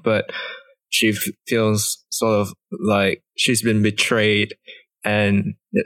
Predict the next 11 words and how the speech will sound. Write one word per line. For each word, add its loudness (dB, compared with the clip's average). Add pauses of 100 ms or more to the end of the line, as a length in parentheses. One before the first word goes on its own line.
like, 0
you, 2
you, 2
you 0
all 2
have 0
betrayed 0
her 2
trust, 0
and 2
she's 0